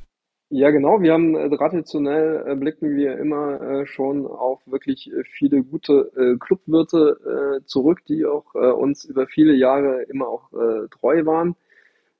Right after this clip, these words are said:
Äh, wir hatten dann letztes Jahr, äh, leider die Situation, dass, äh, unsere langjährige K-, äh, Clubwirtin sehr überraschend verstorben ist und wir dann auch, ähm, aus eigenen Reihen, ähm,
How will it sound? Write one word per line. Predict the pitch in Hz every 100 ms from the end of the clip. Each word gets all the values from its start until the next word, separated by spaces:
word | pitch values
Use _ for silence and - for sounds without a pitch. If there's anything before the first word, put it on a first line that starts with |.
| _
Äh, | 110 120 135 127
wir | 131
hatten | 139 147
dann | 131
letztes | 135 - 139 -
Jahr, | 135 139 135 120
äh, | 131 135
leider | 127 123 143
die | 139 135
Situation, | 139 143 139 127 - 131 139 127
dass, | 123 - -
äh, |
unsere | 135 127 120 131 - 123
langjährige | 143 139 139 123
K-, | - -
äh, | 120 120
Clubwirtin | 151 - 147 - 143 135
sehr | 120 127
überraschend | 127 127 - -
verstorben | 120 - 120 156 170
ist | 147 156 -
und | - 123 127 -
wir | 123
dann | 123 117 -
auch, | 104 117 127 -
ähm, | 113 120 117 -
aus | 117 -
eigenen | 123 127 127
Reihen, | 117 113 120 127 123 120 113 120
ähm, | 113 120 113 107